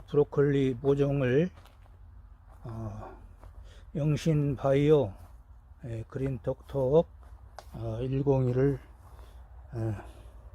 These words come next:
그 침지를 해서, 어, 심을, 어, 계획입니다. 아, 이천 배, 예, 비율로, 예, 희석을 했습니다.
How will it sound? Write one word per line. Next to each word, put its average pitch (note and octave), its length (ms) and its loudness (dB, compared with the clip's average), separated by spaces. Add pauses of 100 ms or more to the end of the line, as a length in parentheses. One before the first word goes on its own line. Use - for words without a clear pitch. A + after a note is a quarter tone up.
(1800)
그 G#2+ 220 -8
침지를 F#3+ 680 6
해서, C#3+ 580 -2 (600)
어, A2 280 -12
심을, E3 480 2 (680)
어, A2 200 -8 (1160)
계획입니다. A#2+ 720 0 (1160)
아, A#2 140 0
이천 D#3 560 8
배, C#3+ 400 10 (260)
예, A#2 380 -4
비율로, C#3 580 6 (1600)
예, C3 60 -2 (100)
희석을 C#3 580 6 (320)
했습니다. B2 580 -2